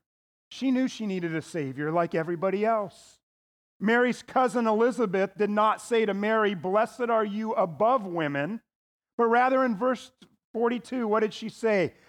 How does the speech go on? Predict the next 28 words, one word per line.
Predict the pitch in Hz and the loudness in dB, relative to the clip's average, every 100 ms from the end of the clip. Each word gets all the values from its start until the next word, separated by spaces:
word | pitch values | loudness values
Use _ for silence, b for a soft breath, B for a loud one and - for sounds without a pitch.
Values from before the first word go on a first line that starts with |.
| b | b
"Blessed | 196 226 247 277 | 0 2 0 0
are | 262 254 | 2 2
you" | 233 247 | 0 0
what? | 220 196 220 170 - B 170 | -2 2 2 2 -2 B 0
"Blessed | 220 254 - 294 | 2 2 0 2
are | 269 254 247 | 4 4 2
you," | 233 240 247 269 | 2 2 2 2
what's | 262 254 | 0 0
the | 269 | 2
word? | 262 233 | 2 2
"Blessed | 254 262 254 | 0 0 2
are | 247 | 2
you" | 247 247 262 302 - _ _ _ _ _ _ _ - | 2 2 2 0 -4 _ _ _ _ _ _ _ -4
among | 233 214 220 254 294 262 | 0 2 4 4 4 2
women. | 185 135 113 98 - _ _ _ _ _ _ _ _ _ | 0 -4 -8 -16 -20 _ _ _ _ _ _ _ _ _
Certainly | - 254 220 202 | -2 -2 0 -4
she | - | -6
was | 214 160 | -8 0
never | 214 214 | 0 2
meant | 202 202 233 170 - _ | 0 0 0 0 -6 _
to | |
be | 180 190 | -10 -10
prayed | - 214 196 156 | -2 0 0 -4
to, | - 226 202 147 139 | -8 -4 -2 -4 -6
but | 170 214 | -8 -10
she | - 202 202 | -14 -10 -8
wa-, | 190 220 240 233 | -2 2 2 2
is | 269 269 226 180 | 0 0 0 -4